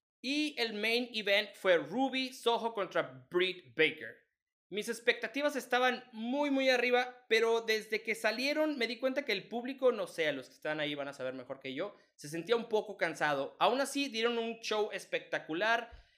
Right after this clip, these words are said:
la pelea fue sólida, se golpearon de manera impresionante. Hubo un air raid desde la tercera cuerda que falla Britt Baker.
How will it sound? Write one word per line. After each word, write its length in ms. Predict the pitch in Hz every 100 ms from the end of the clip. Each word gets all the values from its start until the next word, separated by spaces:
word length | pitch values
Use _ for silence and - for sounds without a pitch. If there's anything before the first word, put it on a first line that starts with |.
| _
la 200 | - 160
pelea 320 | 165 170 208 208
fue 160 | 202
sólida, 760 | - - 226 240 233 240 240 - _ _ _
se 160 | - 175
golpearon 840 | 170 170 170 233 254 262 262 - _ _ _ _ _ _
de 100 | 175
manera 500 | 170 175 202 220 220 -
impresionante. 1120 | 269 285 277 262 254 208 214 214 220 214 - _ - _
Hubo 400 | - 247 285 254
un 320 | 247 269 262 -
air 340 | 208 233 202
raid 280 | 220 233 233
desde 240 | 185 160
la 160 | 156 147
tercera 440 | 143 - 202 214
cuerda 560 | 196 190 185 196 196 - _ _ _ _ _ _ _
que 140 | - 147
falla 640 | - 185 202 202 202 202 139
Britt 300 | 175 180 170
Baker. 420 | 160 160 180 185